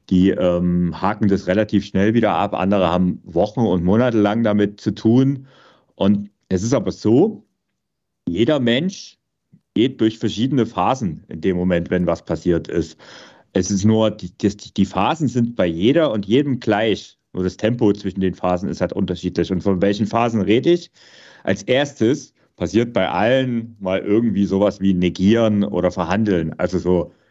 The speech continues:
„Geht schon, halb so wild, ein, zwei Tage Pause, dann geht's wieder weiter.“ Diese Phase kommt immer als erstes. Bei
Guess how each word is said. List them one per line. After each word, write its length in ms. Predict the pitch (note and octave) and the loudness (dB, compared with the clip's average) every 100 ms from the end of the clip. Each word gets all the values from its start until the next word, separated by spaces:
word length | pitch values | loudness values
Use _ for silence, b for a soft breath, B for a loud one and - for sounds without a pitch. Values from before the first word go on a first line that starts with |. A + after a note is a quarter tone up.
| b | b
„Geht 240 | F#2 F#2 - | -2 0 0
schon, 420 | G2+ G2+ F#2+ G2+ _ - | 2 2 0 -4 _ -4
halb 200 | F2 - | -4 -2
so 200 | F2+ - | -2 2
wild, 380 | G2+ A2 A2 | 2 2 0
ein, 180 | - F#2+ | -2 -4
zwei 180 | G2 F#2 | -2 -2
Tage 300 | F#2 F#2+ F#2+ | 0 0 0
Pause, 420 | - F#2 A2+ A2+ | -2 0 0 0
dann 180 | F#2+ F2+ | 0 0
geht's 240 | F#2+ G2 | -2 -2
wieder 200 | G#2 F#2 | 0 0
weiter.“ 320 | D#2 G2 G2+ D#2 | 0 -2 0 -2
Diese 240 | G2 G2 | -2 -2
Phase 320 | - G2+ A2 | 0 0 0
kommt 200 | G#2 G2+ | -2 0
immer 140 | G2 G2+ | 2 2
als 140 | F#2 | 2
erstes. 240 | G2 G#2+ A2+ | 0 -2 -2
Bei 160 | F#2 | -2